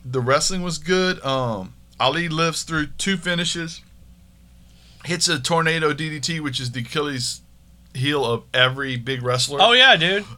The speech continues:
Speaker 1: And, uh, he goes to the top rope. Dijakovic is oddly tall enough to just kick his leg up and hit the turnbuckle, which most people can't
Speaker 2: No.
Speaker 1: do. And
Speaker 2: And he's
Speaker 1: he
Speaker 2: flexible for his size, too.
Speaker 1: Right,
Speaker 2: He's not
Speaker 1: right. And he, he kicks it. Ali falls down,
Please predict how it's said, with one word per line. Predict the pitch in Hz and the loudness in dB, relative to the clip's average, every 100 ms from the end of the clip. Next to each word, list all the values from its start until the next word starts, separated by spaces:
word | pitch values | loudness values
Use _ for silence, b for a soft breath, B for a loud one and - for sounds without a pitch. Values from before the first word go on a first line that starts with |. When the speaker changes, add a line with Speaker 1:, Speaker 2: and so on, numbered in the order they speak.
| - | 2
Speaker 1:
And, | 151 151 147 | 4 4 4
uh, | 143 135 120 | 4 6 4
he | 117 143 | 2 -2
goes | 127 151 160 175 | -2 4 4 2
to | - | -4
the | 151 | -6
top | 127 160 147 147 | 2 4 4 2
rope. | 147 160 202 196 131 | 2 4 4 2 0
Dijakovic | 151 185 165 175 190 165 | 0 0 -2 0 0 -2
is | 135 | -6
oddly | 113 120 160 160 147 | 0 2 2 0 -8
tall | 127 147 156 | -2 0 0
enough | 156 147 139 127 | 0 0 -2 -4
to | 127 | -8
just | 123 147 127 - - - - _ - - - - - - | -6 -6 -4 -6 -12 -20 -20 _ -20 -20 -20 -20 -20 -6
kick | - 175 | -2 -2
his | 170 120 | -2 -2
leg | 127 135 151 | 2 2 2
up | 165 170 - - | 0 -2 -8 -8
and | 123 110 | -6 -4
hit | 147 151 | -6 -6
the | |
turnbuckle, | 160 175 180 180 185 190 | -4 -2 0 -2 -4 -4
which | 160 123 135 | -8 -8 -8
most | 135 131 | -8 -10
people | 127 - | -14 -12
can't | - 139 131 - - | -8 -6 -8 -10 -16
Speaker 2:
No. | 143 143 190 214 104 90 - - | -2 4 6 6 2 -4 -12 0
Speaker 1:
do. | 147 165 | 2 4
And | 170 | 0
Speaker 2:
And | 143 | 2
he's | 226 - | 4 4
Speaker 1:
he | |
Speaker 2:
flexible | - 240 - 175 156 | 6 6 6 0 -2
for | 160 | -2
his | 127 | 0
size, | - 131 120 - | 2 2 2 -2
too. | 170 160 | -2 2
Speaker 1:
Right, | 143 | 2
Speaker 2:
He's | 127 | 0
not | 170 170 - 127 | -2 -6 -8 0
Speaker 1:
right. | 156 139 160 | 2 2 0
And | 156 | -4
he, | 180 | -4
he | 147 170 | -6 -8
kicks | 165 180 180 | 0 0 0
it. | 190 175 | -4 0
Ali | 131 147 | 2 0
falls | 127 156 135 123 | -2 0 0 0
down, | 160 190 196 185 175 | 2 2 4 2 0